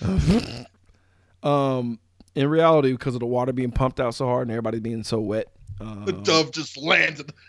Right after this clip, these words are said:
Speaker 2: <laughs> dirt.
Speaker 1: N-, ac-, yeah. The dove, the dove does not fly. The dove literally pop, hops out of his hand and walks away in real life.
Speaker 2: Aw.
Speaker 1: <laughs> 'Cause he's, he's, he's, he's like, "Dude, my wings. Fuck you want me to do?" <laughs> So I wish,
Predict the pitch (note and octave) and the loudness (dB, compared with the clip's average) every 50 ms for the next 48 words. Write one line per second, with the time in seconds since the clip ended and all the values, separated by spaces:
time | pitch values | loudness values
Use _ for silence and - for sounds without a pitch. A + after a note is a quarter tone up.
0 | - - - - - _ - - - - A#2 - _ _ _ - F3 E3 - - | -20 -20 -20 -20 -20 _ -20 -14 -12 -12 -12 -12 _ _ _ -4 -4 -4 -2 2
1 | C#3 C#3+ F3 F#3 E3+ E3+ F3 D3 A2 G#2 - _ _ _ _ _ _ - B2+ B2 | 4 4 4 6 8 8 8 8 6 4 -4 _ _ _ _ _ _ -4 0 4
2 | B2+ D#3 D#3+ D#3 C3+ C3 B2+ C3 C#3+ D3+ D3 C3+ C3 C3 C3+ C#3+ C#3 B2+ - C3 | 6 6 6 6 4 2 2 4 4 4 4 2 2 2 4 4 2 2 0 0
3 | B2 A#2+ A#2 G#2+ A2 A2+ B2+ B2+ B2 A#2+ A#2 B2 B2 A#2+ A#2+ - C3 C3 G#2+ A2+ | 0 0 0 -2 -2 0 0 2 2 2 2 0 0 0 2 2 2 2 2 2
4 | B2 C3+ B2+ - - B2 A#2+ B2 A#2+ A#2 C#3 B2+ A#2+ A#2+ A2+ A2+ A#2+ B2+ - - | 2 2 2 2 0 -4 -4 -4 -4 -4 -4 -4 -4 -2 -2 -2 -2 -2 -2 0
5 | - - A3+ A3 A#3+ C4+ C4+ D#4 D4+ D4 C#4+ A#3+ G3+ G#3 G3+ G#3+ A3+ A3+ G#3+ F#3 | 2 2 4 6 6 6 6 6 2 -2 -4 -2 -2 2 4 4 6 6 6 4
6 | D#3+ D3+ - - _ _ _ _ _ _ _ _ _ _ - G3+ F#3+ C#3+ A#2+ A2+ | 4 2 0 -4 _ _ _ _ _ _ _ _ _ _ -18 -16 -14 -12 -12 -12
7 | A2+ A2 A2 - - - _ _ - D4 F#3 - - E4+ F#4+ F4+ F#4 G#4+ A#4 F4+ | -12 -12 -14 -16 -18 -20 _ _ -6 2 6 10 10 10 10 10 6 -2 -4 -4
8 | - - - G#4+ G#4+ G4 F#4 F4+ A4 G4 C#4 C4 C4 - - - C#4 C#4+ D4 A#3 | 2 6 8 8 8 8 6 4 4 2 0 -2 -4 -6 -8 -8 -8 -8 -8 -8
9 | B3 B3+ B3+ C4 B3+ A#3+ A#3+ B3+ B3 G3+ F3+ G3+ B3+ B3 F#3 C3 A2+ A2 - - | -8 -2 0 2 2 4 4 4 4 6 6 8 8 8 6 6 2 -2 -6 -14
10 | _ _ _ - - G#3 G3 - G#3+ G#3+ G#3 G3+ G#3 G#3 B3 A3+ E3 B2 - - | _ _ _ -8 -8 -6 -2 0 2 4 4 4 2 0 0 0 0 0 -2 -4
11 | - - - C6+ C6+ C6+ C6+ C6+ - C4 C#4+ - C6+ - - - - - - - | -6 -10 -12 -10 -8 -8 -2 4 8 10 10 10 8 4 -4 -8 -20 -20 -20 -6
12 | - - A3 A#3 A#3+ B3 B3+ A3 F#3+ D3+ - - - - | 0 4 4 6 6 6 8 6 6 6 2 -4 -8 -10